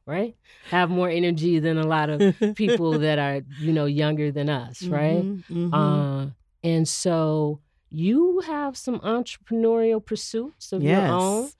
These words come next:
Speaker 2: Mm-hmm.
Speaker 1: You are returning to school. Have you started back?
Speaker 2: Yes.
Speaker 1: You started?
Speaker 2: Started back.
Speaker 1: Yeah.
Speaker 2: This is my, uh, second course for the intellectual properties,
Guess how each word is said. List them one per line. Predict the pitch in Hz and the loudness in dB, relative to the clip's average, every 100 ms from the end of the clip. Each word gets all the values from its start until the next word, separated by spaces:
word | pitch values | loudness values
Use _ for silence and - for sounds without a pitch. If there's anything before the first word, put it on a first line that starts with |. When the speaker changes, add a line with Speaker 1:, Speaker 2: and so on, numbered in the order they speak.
| 147 | -2
Speaker 2:
Mm-hmm. | 151 156 156 175 | 0 0 2 4
Speaker 1:
You | 190 202 | 4 2
are | 160 165 170 170 165 151 - | 0 0 0 0 -2 -6 -8
returning | 160 160 - 196 190 190 | -4 -4 0 0 2 0
to | - | -4
school. | - 208 214 | -6 -2 -2
Have | 170 | -2
you | 170 | -6
started | - 196 202 214 196 - | -6 -6 -4 -8 -10 0
back? | 185 | 4
Speaker 2:
Yes. | 185 190 220 - 156 | 4 4 0 -4 -2
Speaker 1:
You | 180 | -2
started? | - 220 285 320 - | 0 -2 -2 -12 -16
Speaker 2:
Started | - 151 170 196 196 | -4 0 2 0 -2
back. | 175 165 170 165 - | -2 0 0 -4 -4
Speaker 1:
Yeah. | 175 165 | 0 2
Speaker 2:
This | 147 | 0
is | 165 156 | -2 -2
my, | 147 147 143 143 | -2 -2 0 -2
uh, | 139 139 - | -2 -2 -6
second | - 170 175 175 175 | -6 -4 -4 -4 -6
course | - 165 135 151 - - _ _ _ _ | -2 0 0 -2 -6 -12 _ _ _ _
for | - 170 151 147 | -4 0 2 2
the | 143 139 139 135 131 - | -2 -4 -2 -2 -4 -4
intellectual | 180 185 180 151 151 - 151 139 127 120 _ - | -4 -4 -4 -4 -4 -6 -4 -2 -2 -6 _ -16
properties, | - 147 139 120 - 123 117 - | -10 -8 -6 -8 -6 -6 -6 -8